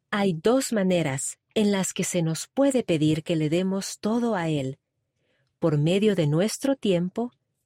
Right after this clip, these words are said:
y de nuestra obediencia. Con todas las actividades que tenemos en nuestras listas diarias de tareas, puede parecer abrumador hacer todo lo que el Señor y sus profetas nos invitan a hacer.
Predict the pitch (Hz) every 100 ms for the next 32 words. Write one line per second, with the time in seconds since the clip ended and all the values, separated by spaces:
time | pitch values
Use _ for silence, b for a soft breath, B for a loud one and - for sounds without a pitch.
0 | _ 247 214 175 175 202 - 202 175 165
1 | 156 160 139 131 143 143 _ _ _ _
2 | _ _ _ _ _ _ _ _ _ _
3 | _ _ 233 220 - 277 285 - 196 -
4 | 175 - 170 160 175 208 - 190 185 170
5 | 190 202 214 - 160 170 175 226 269 -
6 | 247 226 208 226 - - 208 - 214 240
7 | 233 165 - 156 156 151 139 143 - -
8 | _ _ _ _ - 285 302 302 208 170
9 | - 185 180 170 156 151 175 202 - 180
10 | 202 185 - 214 262 294 214 - 165 151
11 | - 156 170 202 214 - - 190 - 170
12 | - 208 - 220 - b b 233 - 226
13 | 208 254 285 220 175 147 147 156 135